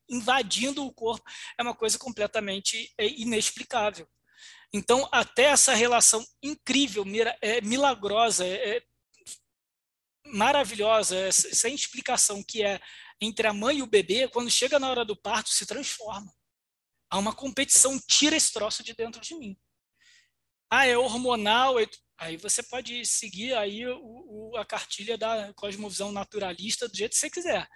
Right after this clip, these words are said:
É hormonal, é não sei o que lá, beleza, mas é competição.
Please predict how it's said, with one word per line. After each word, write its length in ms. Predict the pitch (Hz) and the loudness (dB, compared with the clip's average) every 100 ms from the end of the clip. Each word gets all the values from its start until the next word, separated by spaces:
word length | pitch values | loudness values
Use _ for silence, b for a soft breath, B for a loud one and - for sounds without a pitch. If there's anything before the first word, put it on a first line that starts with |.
| B B - | B B -4
É 60 | 247 | -4
hormonal, 720 | 254 247 240 226 240 285 247 | -2 -2 -2 0 0 0 -2
é 80 | 240 | -4
não 80 | |
sei 160 | 240 233 | -2 -2
o 40 | |
que 60 | 220 | 0
lá, 60 | 226 | -2
beleza, 500 | 202 277 240 190 - _ _ _ | -2 0 0 0 -4 _ _ _
mas 160 | 190 175 | -4 -2
é 60 | |
competição. 640 | 180 202 196 196 - 165 | -4 -8 -8 0 2 2